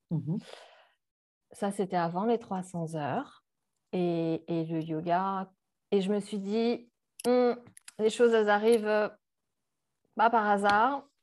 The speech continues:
Speaker 2: C'est comme si tout ce que j'avais fait avant, c'était pour me préparer à vivre ce que je vis là.
Speaker 1: Mm.
Speaker 2: En tout cas, je sais que tout, tout, tous ces outils, je les ai mis à contribution pour traverser le truc.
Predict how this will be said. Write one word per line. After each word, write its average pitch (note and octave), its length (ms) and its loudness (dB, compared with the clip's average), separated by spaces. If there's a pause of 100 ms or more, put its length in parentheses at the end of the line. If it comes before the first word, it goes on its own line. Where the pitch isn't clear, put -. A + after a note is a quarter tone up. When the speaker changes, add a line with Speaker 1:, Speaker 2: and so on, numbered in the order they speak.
(140)
Speaker 2:
C'est B3 140 0
comme B3+ 200 6
si B3 160 -6
tout B3+ 140 -8
ce - 80 -14
que C#4 80 2
j'avais C4+ 200 4
fait C4+ 120 -2
avant, C4 300 2
c'était B3 260 0
pour A3+ 120 -2
me A3+ 120 0
préparer B3 600 0
à A3+ 160 -2
vivre G#3+ 340 -4
ce - 100 -20
que A#3 100 0
je A3 100 -6
vis A3+ 100 -4
là. G#3+ 240 -4 (340)
Speaker 1:
Mm. E3+ 240 2 (540)
Speaker 2:
En A3+ 140 2
tout A3+ 140 -2
cas, B3+ 440 4
je G#3 400 -2
sais A3+ 280 -2
que A#3+ 60 -20
tout, B3 240 -2
tout, A#3+ 300 -6 (300)
tous C#4 80 0
ces C4 280 2
outils, C#4+ 480 2
je C4+ 100 0
les B3+ 200 4
ai C4 60 4
mis C4 140 4
à A#3+ 80 2
contribution B3 920 -2
pour B3+ 240 -6
traverser A#3+ 840 2 (160)
le A#3+ 160 0
truc. - 480 -6